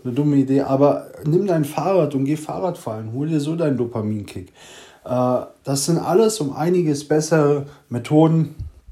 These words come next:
voranzukommen im Leben, was für sich zu machen, sich zu belohnen irgendwo auch, äh, als sich Pornos anzugucken,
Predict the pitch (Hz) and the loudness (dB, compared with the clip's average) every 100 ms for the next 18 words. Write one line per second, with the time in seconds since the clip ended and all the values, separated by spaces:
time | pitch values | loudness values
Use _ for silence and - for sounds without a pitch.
0 | - _ _ - - - - 131 147 175 | -20 _ _ -20 -20 -14 -6 2 2 2
1 | 175 - 151 156 151 147 139 135 120 - | 0 2 4 4 4 4 4 4 0 -2
2 | 127 156 - 139 127 123 143 139 - - | -2 -2 -2 -2 0 0 -2 -6 -8 -20
3 | - 147 143 - 147 131 123 156 180 156 | -6 -4 -4 -2 2 4 6 8 8 8
4 | 107 117 120 110 117 110 139 143 - - | 2 -2 -6 -4 -2 2 0 0 -12 -20
5 | - - 123 127 127 120 - _ - - | -20 -6 2 4 4 2 -6 _ -10 -2
6 | 139 139 135 - 139 165 180 165 147 151 | 0 0 -4 2 6 6 6 2 0 0
7 | - 143 160 147 - 170 170 | -2 -2 -2 -2 -2 -2 -2